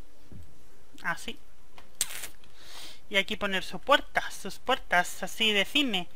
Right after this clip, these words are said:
Y sus puertas de cine serían estas en negro. Voy a ponerlas en negro. Una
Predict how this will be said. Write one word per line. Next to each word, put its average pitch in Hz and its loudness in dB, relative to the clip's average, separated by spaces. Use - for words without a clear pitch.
Y 220 -2
sus 214 -2
puertas 240 6
de 254 4
cine 262 2
serían 220 2
estas 240 4
en 190 4
negro. 175 0
Voy 190 -4
a 208 -4
ponerlas 202 -2
en 185 -4
negro. 196 -4
Una 339 0